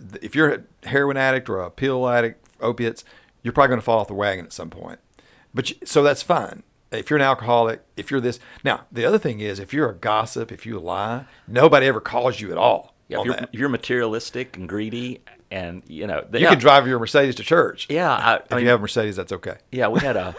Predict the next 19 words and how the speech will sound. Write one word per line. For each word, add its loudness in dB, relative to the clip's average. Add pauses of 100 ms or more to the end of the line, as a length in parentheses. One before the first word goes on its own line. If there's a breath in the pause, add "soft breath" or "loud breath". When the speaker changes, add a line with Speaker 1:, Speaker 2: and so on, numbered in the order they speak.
Speaker 1:
<laughs> -10
Speaker 2:
what, 2
what, 0
what, 0
there's 0
a -8
few -6
things -6
that -2
have -8
really -4
shaped -6
me -12
over -10
the -14 (100)
past -8
few -16
years -8
in, -16